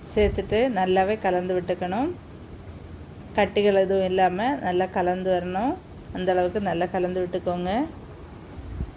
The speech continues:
வெள்ளைப்பாகு கூட எல்லாமே நல்லா கலந்து வரும்போது அதனோட கலருமே நல்லா மாறி வரும். இந்த கலர் மட்டும் இல்ல, இன்னுமே கலர் நல்லா மாறும். இதை அப்படியே லோ ஃப்ளேம்ல வச்சு அடிக்கடி கிளறி விட்டுட்டே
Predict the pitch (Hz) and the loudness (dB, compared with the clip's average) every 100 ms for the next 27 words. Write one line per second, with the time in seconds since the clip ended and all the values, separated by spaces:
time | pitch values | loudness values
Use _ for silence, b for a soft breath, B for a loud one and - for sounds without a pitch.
0 | - 220 240 247 220 214 247 240 202 208 | 2 6 6 8 6 6 4 4 4 4
1 | 208 240 233 190 202 - 196 196 208 202 | 4 2 2 4 2 2 2 2 4 4
2 | 196 196 196 247 214 185 185 185 196 196 | 4 4 4 4 2 4 2 4 6 6
3 | 208 208 233 247 185 196 196 190 196 190 | 6 4 4 4 4 2 2 2 4 4
4 | 190 226 294 - B B - 208 233 226 | 4 4 2 -4 B B 0 4 4 8
5 | 208 214 208 196 220 208 226 269 196 196 | 6 8 4 2 4 4 6 4 2 0
6 | 208 226 240 262 214 196 202 190 190 208 | 2 2 2 2 4 4 4 2 4 4
7 | 208 190 190 202 269 349 - - - - | 6 4 4 6 6 4 -6 -16 -18 -20
8 | _ _ _ - - 208 202 208 202 214 | _ _ _ -20 -6 4 8 8 6 2
9 | 240 240 196 208 226 220 208 202 190 185 | 4 6 8 8 6 4 6 4 4 2
10 | - 277 - 185 190 220 220 226 196 196 | 2 2 4 2 2 2 2 4 4 4
11 | 196 190 190 202 | 2 0 0 2